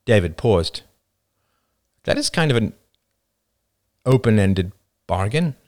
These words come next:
How will you know?" <laughs> "Civilization always lacks certainty. <laughs> You might learn from me. Join me out here." "I will know." David sat down heavily, rubbing his face. "So I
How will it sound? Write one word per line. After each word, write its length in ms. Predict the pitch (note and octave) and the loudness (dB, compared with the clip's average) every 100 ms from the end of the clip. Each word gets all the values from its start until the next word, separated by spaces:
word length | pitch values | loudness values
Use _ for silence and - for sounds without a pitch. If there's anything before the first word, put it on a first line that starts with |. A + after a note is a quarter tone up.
| _ | _
How 140 | - C3 | 0 2
will 160 | C3+ | 2
you 60 | D3 | 2
know?" 280 | F#3+ - - _ _ _ - - _ _ _ | 0 -6 -14 _ _ _ -20 -20 _ _ _
<laughs> 320 | - - - - D2+ - | -2 0 -2 -6 -6 -6
"Civilization 840 | - E3 C3 G2 F#2+ E2+ F#2 G2 | -2 2 2 2 0 0 0 0
always 240 | G#2+ G2 F2 | 0 0 -2
lacks 240 | D2 - | -4 -2
certainty. 480 | - F2+ F2+ F2 - _ _ | 0 0 -2 -4 -6 _ _
<laughs> 100 | - | -4
You 240 | D3 A#2+ A2 | -2 0 0
might 240 | A#2+ C3+ | 0 2
learn 220 | B2+ C#3 | 4 4
from 200 | C3+ C3 | 4 4
me. 200 | D3+ C#3+ | 4 2
Join 360 | F2+ A2+ B2 C3 | 0 2 4 4
me 180 | F3+ D#3 | 4 2
out 220 | E2+ D#2+ | 0 -4
here." 160 | D2+ - _ _ _ _ _ - | -8 -10 _ _ _ _ _ 0
"I 140 | B2+ B2 | 4 6
will 280 | D3+ F#3 | 6 6
know." 540 | D3 B2+ A#2+ F2 D#2 - _ _ _ _ _ _ _ _ _ - | 6 6 4 4 -2 -8 _ _ _ _ _ _ _ _ _ 0
David 300 | G2 E2+ D#2+ | 2 2 0
sat 260 | - E2 - | 0 -2 0
down 240 | E2 D#2 | -2 0
heavily, 420 | G2 F2+ D#2+ - - | 0 0 -2 -8 -6
rubbing 280 | F2+ F2 E2 | -4 -2 -4
his 120 | E2 | -4
face. 400 | G2+ E2 - - _ _ _ _ _ _ _ _ _ _ _ _ _ _ | -4 -4 -4 -6 _ _ _ _ _ _ _ _ _ _ _ _ _ _
"So 240 | - D#3 | 0 2
I 140 | D3 | 2